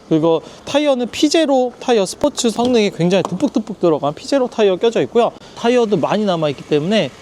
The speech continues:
어, 전 차주분이 타이어 관리는 되게 잘하신 것 같아요. 아, 올 시즌 사 계절용 타이어가 되겠습니다. 여기 보시면은 시트 바로 요렇게,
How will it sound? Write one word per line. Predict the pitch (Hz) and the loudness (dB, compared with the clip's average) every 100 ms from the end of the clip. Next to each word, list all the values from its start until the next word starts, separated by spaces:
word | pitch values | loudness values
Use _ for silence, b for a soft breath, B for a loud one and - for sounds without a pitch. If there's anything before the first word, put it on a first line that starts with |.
| - | -10
어, | 143 131 | -8 -4
전 | 151 | -4
차주분이 | 147 226 220 190 160 | -2 -4 -2 -2 -4
타이어 | - 262 277 254 | -4 0 2 2
관리는 | 226 190 170 | 0 0 -4
되게 | 143 120 131 | -6 -4 -4
잘하신 | 135 135 147 160 160 | -4 -4 -4 -4 -6
것 | 143 | -6
같아요. | 113 120 170 143 277 - - - - - - - - - | -8 -4 0 0 0 -6 -20 -20 -20 -20 -20 -18 -16 -4
아, | 170 | 0
올 | 147 196 | 2 2
시즌 | 226 208 147 | 0 -2 -4
사 | 123 151 | -2 -2
계절용 | 156 202 190 165 240 B B | 0 0 0 0 -2 B B
타이어가 | - 233 190 | -2 0 0
되겠습니다. | 156 120 135 123 B B B | -2 -4 -6 -8 B B B
여기 | 185 180 | 0 2
보시면은 | 240 269 269 247 220 | 0 2 2 2 0
시트 | 190 247 | -2 -4
바로 | 196 151 135 143 | -4 -4 -4 0
요렇게, | 143 151 | 0 0